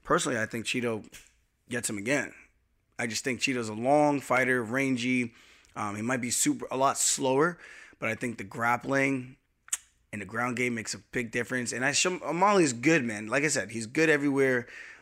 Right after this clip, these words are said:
Uh, we just haven't seen much of his ground game in terms of, like, defensively protecting himself, being able to get back up to the feet.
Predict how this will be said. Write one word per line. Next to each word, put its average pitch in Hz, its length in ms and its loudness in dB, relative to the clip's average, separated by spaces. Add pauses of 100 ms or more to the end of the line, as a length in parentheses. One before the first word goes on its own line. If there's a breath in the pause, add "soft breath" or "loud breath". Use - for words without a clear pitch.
(220 loud breath)
Uh, 92 180 -2
we 120 120 -4
just 139 180 2
haven't 143 220 2
seen 139 180 2
much 131 200 2
of 123 60 -2
his 113 120 -2
ground 123 320 0
game 120 220 0
in 110 200 -6
terms 120 360 -4
of, 113 140 -6
like, 107 240 -6
defensively 123 760 -2
protecting 123 500 -4
himself, 120 400 0
being 175 160 6
able 165 140 4
to 139 80 0
get 143 260 2
back 139 320 2
up 131 180 0
to 139 120 0
the 117 80 -2
feet. 135 440 -2